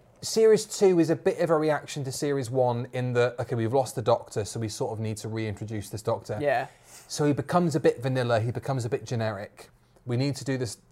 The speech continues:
Speaker 1: th-, this love story with the Doctor and,
Speaker 2: Yeah.
Speaker 1: and Rose, which, which works brilliantly.
Speaker 2: Yeah.
Speaker 1: Um,
Speaker 2: And probably works better because their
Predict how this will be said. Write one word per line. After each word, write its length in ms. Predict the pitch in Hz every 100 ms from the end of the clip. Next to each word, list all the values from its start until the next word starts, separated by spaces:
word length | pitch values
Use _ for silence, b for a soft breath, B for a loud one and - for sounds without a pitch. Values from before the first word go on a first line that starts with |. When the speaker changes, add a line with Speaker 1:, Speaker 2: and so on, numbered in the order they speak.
| -
Speaker 1:
th-, 120 | -
this 280 | 117 120 -
love 160 | 117 -
story 480 | - 117 110 110 117 _ _ -
with 200 | 107 101 -
the 160 | 113 104
Doctor 360 | 113 - 117
and, 100 | 104
Speaker 2:
Yeah. 180 | 104 120 -
Speaker 1:
and 160 | 107
Rose, 320 | 107 104 107 127
which, 340 | 135 135 -
which 260 | 135 120 -
works 380 | 131 131 -
brilliantly. 600 | - 123 120 120 113 117 123
Speaker 2:
Yeah. 260 | 170 160 95 - b b b b _ -
Speaker 1:
Um, 340 | 123 123 120
Speaker 2:
And 120 | 196 185
probably 360 | 285 277 254
works 220 | 220 180 -
better 500 | - 175 - 160 147
because 440 | 139 - 156 135
their 180 | 143